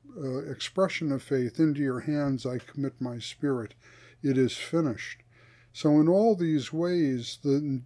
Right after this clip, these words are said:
gospel narrative of Jesus presents him as a figure, uh, uh, who, uh, is truly the author and pioneer of, of faith, of our faith.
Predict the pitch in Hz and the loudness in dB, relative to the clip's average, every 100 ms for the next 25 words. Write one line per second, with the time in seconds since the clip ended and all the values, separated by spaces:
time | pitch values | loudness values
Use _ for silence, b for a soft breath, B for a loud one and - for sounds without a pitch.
0 | - 170 202 202 - 139 127 139 196 170 | -6 -2 0 -2 -2 0 0 0 0 0
1 | 135 120 127 117 113 175 190 170 - 117 | 0 0 -4 -6 -8 -6 -4 -4 -6 -8
2 | - _ 139 135 120 170 202 - 135 123 | -8 _ -4 -2 0 2 2 -2 -4 -2
3 | 127 120 - 127 - 190 143 127 117 117 | -2 -4 -6 -6 -4 -6 -4 -4 -4 -4
4 | b b b b _ 131 127 135 - 135 | b b b b _ -6 -4 -6 -8 -10
5 | 127 131 139 - 156 143 139 156 135 147 | -6 -6 -8 -2 0 2 0 -2 -4 -2
6 | 165 139 120 - - - 240 262 147 127 | 2 2 0 -12 -14 0 4 4 4 0
7 | 117 127 131 156 170 151 135 131 147 131 | 0 0 2 2 0 0 0 -2 -4 -2
8 | 127 - 160 156 143 143 185 165 139 143 | -4 -4 0 2 2 2 2 0 -2 -4
9 | 151 143 151 165 135 - 208 240 120 _ | -4 -4 -4 -4 -6 -2 0 0 -4 _
10 | 123 139 208 226 - 120 101 _ | -2 0 0 -2 -4 -8 -8 _